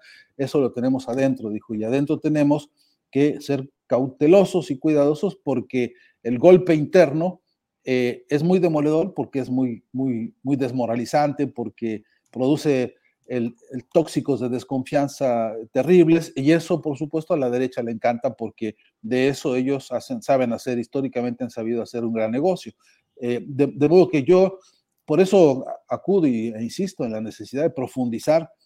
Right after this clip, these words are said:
los procesos democratizadores al interior de las fuerzas políticas. Creo que Morena necesita con urgencia un proceso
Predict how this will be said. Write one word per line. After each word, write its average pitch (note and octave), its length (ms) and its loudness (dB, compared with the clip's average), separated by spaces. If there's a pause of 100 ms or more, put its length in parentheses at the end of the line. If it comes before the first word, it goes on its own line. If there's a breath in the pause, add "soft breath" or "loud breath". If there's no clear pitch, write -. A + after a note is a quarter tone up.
(240)
los A#2+ 220 -4
procesos C3+ 440 -6
democratizadores A#2+ 920 -4
al B2 160 0
interior B2+ 600 -2 (320)
de A#2 120 -8
las A#2 120 -6
fuerzas C3+ 320 -6
políticas. A#2+ 640 -8
Creo C3 180 -2
que B2+ 120 -2
Morena B2+ 400 0
necesita B2 560 -6
con A2 160 -10
urgencia C#3 560 -6 (340)
un C3 140 -8
proceso B2+ 480 -6